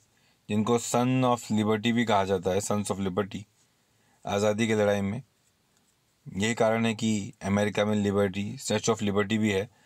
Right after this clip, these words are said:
इसका बहुत ख़ास इंपॉर्टेंस है। और ये बनाया गया था कॉलोनी सोसाइटी के द्वारा। कैसे बनाया गया था? ये बात है दिसंबर सोलह, सेवनटीन सेवेंटी थ्री की,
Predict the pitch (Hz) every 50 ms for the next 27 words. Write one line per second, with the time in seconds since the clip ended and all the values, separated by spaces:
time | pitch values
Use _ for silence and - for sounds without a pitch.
0 | _ _ _ _ - - - - 107 98 95 104 107 - - - 107 104 107 -
1 | - - - - 98 92 95 95 95 92 104 101 92 98 90 - - _ _ _
2 | _ _ _ _ _ _ _ _ _ _ _ _ - - 95 101 104 107 120 127
3 | 131 131 127 113 104 107 107 107 107 110 110 110 107 104 110 110 107 104 117 123
4 | 120 - - 110 104 107 107 107 107 107 107 113 - - _ _ _ _ - -
5 | _ _ _ _ _ _ _ _ _ _ _ _ _ _ _ _ _ _ _ _
6 | _ _ _ _ _ _ _ _ - - 110 104 113 107 107 101 120 117 107 113
7 | 110 104 95 92 101 98 98 98 120 - _ _ _ _ _ _ _ _ _ _
8 | _ _ _ _ _ _ _ _ _ _ _ _ _ _ _ _ - _ _ _
9 | _ _ _ _ - - - - - 139 123 - 151 123 127 120 120 117 113 110
10 | 104 113 110 110 - 131 120 117 120 120 120 117 104 107 107 110 110 104 117 113
11 | 113 110 113 107 - 113 107 107 110 113 110 - - 107 101 101 104 120 - -
12 | _ _ _ _ _ _ _ _ _ _ _ _ _ _ _ _ _ _ _ _
13 | _ _ _ _ - - - 107 107 104 104 101 - 110 107 110 110 - 110 104
14 | 104 101 95 - 117 120 120 110 117 131 156